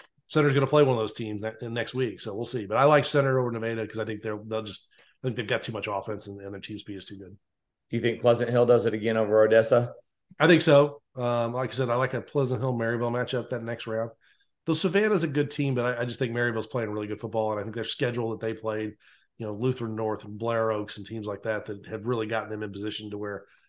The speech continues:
Speaker 1: you know, there's teams that they, that they've played already this year that they look across the sideline and you go, "We've already beaten teams better than you."
Speaker 2: Yeah.
Speaker 1: So that, and they've got that kind of D N A in them. So I like, I think Maryville, Pleasant Hill is definitely, uh, gonna be the game to watch there.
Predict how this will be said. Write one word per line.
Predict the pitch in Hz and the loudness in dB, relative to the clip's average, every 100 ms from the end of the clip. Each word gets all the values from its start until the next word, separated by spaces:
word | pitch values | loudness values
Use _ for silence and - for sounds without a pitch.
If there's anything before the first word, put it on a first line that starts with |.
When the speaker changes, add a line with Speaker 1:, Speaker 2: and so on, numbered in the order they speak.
| _ _ _ _ | _ _ _ _
Speaker 1:
you | 120 | -8
know, | 107 95 - _ - | -6 -8 -12 _ -2
there's | 131 - | 0 2
teams | 160 135 | 2 2
that | 113 | 0
they, | 123 120 | -2 -4
that | 120 107 | -4 -4
they've | 120 107 - | -4 -4 -6
played | 139 120 113 | -2 0 0
already | 110 113 | 0 0
this | 110 110 | -2 -4
year | 117 110 110 - | -2 -4 -6 -6
that | 113 110 - _ _ 123 | -6 -6 -14 _ _ -4
they | 117 | -2
look | 113 | -2
across | 101 - 113 110 | -4 -2 0 0
the | 107 98 - | -6 -14 -12
sideline | - 113 110 104 107 107 | -6 -4 -4 -4 -4 -6
and | 104 107 | -8 -10
you | 107 | -10
go, | 104 104 | -6 -6
"We've | 101 113 110 | -6 -8 -6
already | 104 104 | -6 -6
beaten | 110 104 98 | -8 -10 -12
teams | 104 98 | -10 -8
better | 98 95 | -10 -10
than | 95 | -14
you." | 90 _ _ _ _ | -16 _ _ _ _
Speaker 2:
Yeah. | - 87 | -8 -4
Speaker 1:
So | 117 107 104 107 117 | -2 -2 -2 -4 -6
that, | 120 | -4
and | 120 | -2
they've | 123 117 | -2 0
got | 117 123 | 0 -2
that | 113 | -4
kind | 120 | -4
of | 104 | -4
D | 104 104 | -6 -6
N | |
A | 101 | -6
in | 101 | -6
them. | 98 | -8
So | 95 104 104 | -10 -12 -6
I | 110 | -2
like, | 110 - - | -2 -4 -8
I | 117 110 | -6 -4
think | 123 | -6
Maryville, | 107 107 107 101 - _ _ | -4 -4 -4 -6 -10 _ _
Pleasant | 131 104 98 | -4 -4 -6
Hill | 107 101 | -6 -6
is | |
definitely, | 98 101 104 98 95 _ _ _ _ - | -6 -8 -10 -12 -16 _ _ _ _ -14
uh, | 104 95 | -10 -10
gonna | 101 110 98 | -8 -8 -6
be | 98 | -8
the | 101 | -10
game | 98 98 | -10 -10
to | 95 | -10
watch | 92 - | -12 -12
there. | 92 | -16